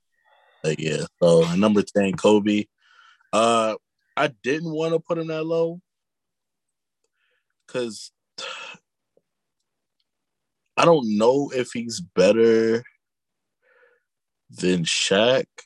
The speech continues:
Some people will argue he's a better player than Shaq. I just don't know. And at this point, I don't know if he's a better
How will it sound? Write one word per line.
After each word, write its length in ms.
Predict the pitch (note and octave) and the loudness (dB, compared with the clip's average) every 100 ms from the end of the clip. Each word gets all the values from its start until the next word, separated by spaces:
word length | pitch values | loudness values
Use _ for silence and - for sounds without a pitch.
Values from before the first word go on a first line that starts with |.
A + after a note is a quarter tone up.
| _ - | _ -10
Some 160 | - D3+ | -2 0
people 200 | E3+ C#3 | 2 2
will 100 | A#2 G2 | 2 4
argue 380 | G2 G#2+ G#2+ | 4 2 -2
he's 220 | G#2 - G#2 | -12 -10 -10
a 60 | |
better 260 | F#2 G2 F#2+ | -2 -2 -2
player 320 | F#2+ G2+ G#2 | -4 -4 -4
than 100 | G#2 | -6
Shaq. 260 | - G2+ F#2 | -2 -2 -2
I 120 | F#2+ G2 | -4 -6
just 180 | G2 | -6
don't 300 | - F2+ E2 | -6 -6 -6
know. 400 | E2+ F2+ G2 G2 _ _ _ _ _ _ _ _ _ _ _ _ - | -2 0 0 -4 _ _ _ _ _ _ _ _ _ _ _ _ -6
And 380 | F2+ F2+ F2 E2 _ | -4 -2 -2 -6 _
at 220 | G#2 A2 - | 0 0 2
this 280 | - B2 - - | 2 2 2 -8
point, 400 | - G#2+ A#2+ B2+ - _ _ _ _ _ _ - | -6 -2 0 -2 -6 _ _ _ _ _ _ -4
I 120 | - | -2
don't 360 | - G#2+ A2+ F2+ | 0 2 0 0
know 1000 | F#2 F#2+ G2+ A2+ C3+ C#3 C#3+ C#3+ C#3+ - _ _ _ | 0 2 2 2 0 0 0 0 -4 -6 _ _ _
if 220 | G#2 G2 - - - - _ - - - - - - | -2 -2 -4 -12 -12 -14 _ -20 -18 -18 -18 -20 -4
he's 200 | A2 G2+ | -2 2
a 100 | F2+ | 0
better 360 | E2+ G2+ G2+ | 2 0 2